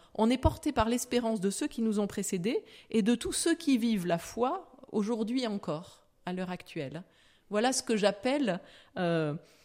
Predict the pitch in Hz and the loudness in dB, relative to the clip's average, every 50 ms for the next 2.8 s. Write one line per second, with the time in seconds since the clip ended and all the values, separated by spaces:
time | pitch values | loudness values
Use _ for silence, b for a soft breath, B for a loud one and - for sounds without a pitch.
0 | b b b - - 208 196 - 233 233 - - - 190 214 202 - 254 233 - | b b b -4 -4 -2 0 2 0 0 0 -2 -4 -4 -2 -2 0 -2 0 2
1 | 226 220 247 277 - - 220 196 - 247 247 240 - - - 277 233 226 220 208 | 2 2 2 0 -2 -2 -2 0 2 2 0 0 -2 -2 -2 -2 0 2 2 2
2 | 185 220 214 208 190 - - - - 156 160 170 175 - - | 2 2 2 2 0 -2 -4 -6 -6 -6 -6 -6 -10 -14 -14